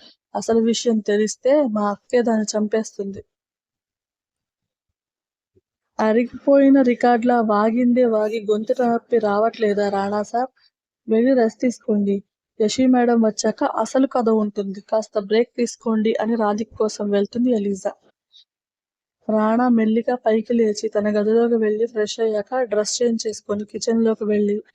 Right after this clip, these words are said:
రాధిక కోసం తనే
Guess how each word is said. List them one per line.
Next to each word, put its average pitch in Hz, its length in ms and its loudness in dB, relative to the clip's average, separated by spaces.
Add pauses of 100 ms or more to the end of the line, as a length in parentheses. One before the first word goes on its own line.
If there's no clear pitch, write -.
(360)
రాధిక 220 440 0 (100)
కోసం 220 360 0 (3750)
తనే 226 220 2